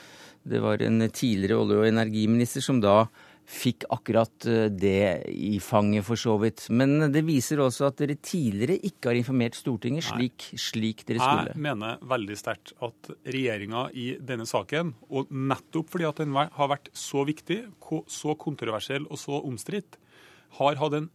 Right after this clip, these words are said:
Speaker 2: spesiell
Speaker 1: Mm.
Speaker 2: oppmerksomhet knyttet til at Stortinget til enhver tid skal ha all relevant informasjon, med andre ord oppfylle vår opplysningsplikt
Speaker 1: Mm.
Speaker 2: overfor Stortinget.
Speaker 1: Nå kommer Kosmo
Speaker 2: Og
Speaker 1: til å
Speaker 2: så
Speaker 1: si noe annet når han kommer
Speaker 2: Ja.
Speaker 1: inn rett etter deg.
Speaker 2: Ja,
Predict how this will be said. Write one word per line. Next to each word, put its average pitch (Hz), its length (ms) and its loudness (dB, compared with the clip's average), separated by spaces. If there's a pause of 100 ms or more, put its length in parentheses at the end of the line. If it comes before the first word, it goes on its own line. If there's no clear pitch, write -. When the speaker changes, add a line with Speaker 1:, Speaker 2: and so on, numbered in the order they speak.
Speaker 2:
spesiell - 720 -4
Speaker 1:
Mm. - 160 -8
Speaker 2:
oppmerksomhet 160 640 -2
knyttet 175 340 -4
til 156 80 -6
at 147 80 -8
Stortinget 120 560 -6
til 143 100 -4
enhver 135 440 0
tid 139 200 -4
skal - 200 -4
ha 139 240 0
all 139 280 0
relevant 127 360 0
informasjon, 139 500 -2
med 156 140 2
andre 123 180 2
ord 131 140 4 (100)
oppfylle - 480 -4 (180)
vår 127 280 4
opplysningsplikt 117 840 -4
Speaker 1:
Mm. - 40 -6
Speaker 2:
overfor 127 280 0
Stortinget. 127 320 2
Speaker 1:
Nå 123 60 4
kommer 160 160 6
Kosmo 135 300 4
Speaker 2:
Og 120 60 2
Speaker 1:
til 156 120 8
å 180 60 12
Speaker 2:
så 202 60 8
Speaker 1:
si 120 260 6
noe 170 140 4
annet 127 200 4
når 147 100 4
han 147 100 4
kommer 120 300 6
Speaker 2:
Ja. 139 60 8
Speaker 1:
inn 143 100 6
rett 135 200 4
etter 127 180 0
deg. 175 280 0
Speaker 2:
Ja, 110 140 -2